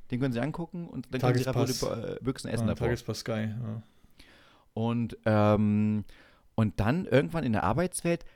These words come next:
Speaker 1: habe ich das irgendwie vergessen. Man hat, meine Formel eins Begeisterung hat auch ein bisschen nachgelassen, so in den zehner Jahren. Ähm, und die ist jetzt wieder ein bisschen entstanden. Und letztes Jahr hat mich einfach der Kumpel angesprochen und gesagt, "Kommst du mit?"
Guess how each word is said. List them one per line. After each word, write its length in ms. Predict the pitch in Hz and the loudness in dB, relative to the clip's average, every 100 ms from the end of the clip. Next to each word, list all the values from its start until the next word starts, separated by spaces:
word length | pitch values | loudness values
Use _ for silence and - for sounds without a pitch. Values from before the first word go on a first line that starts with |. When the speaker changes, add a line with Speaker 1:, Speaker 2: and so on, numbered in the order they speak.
| _ | _
Speaker 1:
habe 180 | - - | -8 -6
ich 60 | - | -6
das 180 | - - | -8 -2
irgendwie 560 | 107 143 156 151 143 131 - _ _ _ - | -2 -2 -6 -4 -6 -8 -18 _ _ _ -10
vergessen. 520 | - 104 120 165 180 | -6 0 2 2 0
Man 100 | 147 | 0
hat, 140 | 139 - | 0 0
meine 200 | 120 123 | 0 2
Formel 240 | 135 127 | 0 0
eins 140 | 139 | -2
Begeisterung 480 | - - 123 143 123 | -4 -2 -2 -2 -4
hat 120 | 123 | -4
auch 80 | - | -4
ein 120 | 107 | -6
bisschen 320 | 101 131 110 95 | -4 -6 -6 -4
nachgelassen, 760 | 92 123 135 135 131 131 123 | -4 -4 -6 -6 -4 -4 -6
so 140 | 107 104 | -6 -6
in 140 | 101 | -6
den 180 | 98 95 | -6 -6
zehner 380 | - 110 135 143 | -4 -2 -2 -2
Jahren. 460 | 139 135 135 143 - - - - - | -2 -2 -2 -4 -8 -16 -20 -20 -2
Ähm, 920 | 101 101 101 98 98 98 98 98 98 - - - _ | 2 4 4 4 2 2 2 0 -4 -10 -20 -20 _
und 180 | - 107 - | 0 0 0
die 100 | - | -2
ist 80 | 123 | -2
jetzt 160 | 139 - | -2 0
wieder 320 | 127 123 - | 2 2 0
ein 100 | 90 | -2
bisschen 260 | 147 - 127 | -2 -2 -4
entstanden. 440 | 113 - 113 139 | -4 -2 -2 0
Und 80 | 113 | 0
letztes 500 | 120 - - 117 - | 0 -2 -12 -8 0
Jahr 340 | 98 127 180 - - _ _ | 2 2 0 -6 -16 _ _
hat 160 | - 170 | -6 -4
mich 120 | - | -2
einfach 380 | 123 - 143 131 - | -4 -2 -4 -6 -6
der 500 | 113 107 104 104 104 | -2 0 0 -2 -4
Kumpel 340 | - 180 208 - | -4 -4 -4 -2
angesprochen 480 | - 190 - 117 | -2 -2 -2 -2
und 60 | 113 | -2
gesagt, 220 | 113 113 | -4 -6
"Kommst 200 | - 123 | -4 -2
du 60 | 98 | 0
mit?" 240 | - - | -2 -4